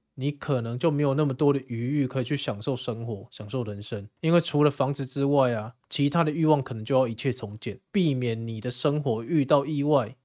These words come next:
可能像是突然生大病之类的这种意外的开销，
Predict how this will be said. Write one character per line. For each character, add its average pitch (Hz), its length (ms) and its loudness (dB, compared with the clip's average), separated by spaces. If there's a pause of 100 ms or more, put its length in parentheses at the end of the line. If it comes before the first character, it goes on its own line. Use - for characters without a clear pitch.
可 135 120 -2
能 131 100 2
像 175 160 2
是 180 100 0
突 175 280 0
然 147 120 6
生 165 220 -2
大 165 180 6
病 156 200 -2
之 139 200 -4
类 139 160 2
的 113 220 -4 (260)
这 175 120 -4
种 127 180 -2
意 151 140 0
外 147 120 6
的 123 60 -2
开 120 240 -2
销， 117 340 -4